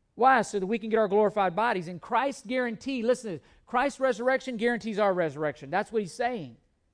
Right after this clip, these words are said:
Christ's resurrection guarantees ours. I, I, I read a quote this week by D L Moody. D L Moody, very famous believer, um,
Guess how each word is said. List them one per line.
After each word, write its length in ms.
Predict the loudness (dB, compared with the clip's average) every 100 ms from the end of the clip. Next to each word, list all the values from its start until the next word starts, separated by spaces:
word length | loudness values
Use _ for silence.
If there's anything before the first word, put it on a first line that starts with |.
| _ _ _ _ _
Christ's 400 | -2 0 0 0
resurrection 560 | 0 2 0 0 -2 -2
guarantees 500 | -2 -2 -6 -2 0
ours. 600 | 2 0 -2 -8 -20 _ _ _ _ _ _ _ _ _ _ _ _ _ _ _ _ _
I, 60 | -4
I, 160 | -2 0
I 140 | 2
read 200 | 4 4
a 40 | 2
quote 340 | 4 4 2
this 160 | -8 -6
week 220 | -6 0
by 200 | 0 0
D 220 | 0 2
L 140 | 2
Moody. 420 | 2 0 0 -4 -8 _ -6
D 180 | 2 2
L 120 | 4
Moody, 260 | 0 -2
very 300 | -2 0 0
famous 360 | -2 -4 -6 -6
believer, 560 | 0 2 2 2 0 -4 _ -8
um, 380 | -2 0 -2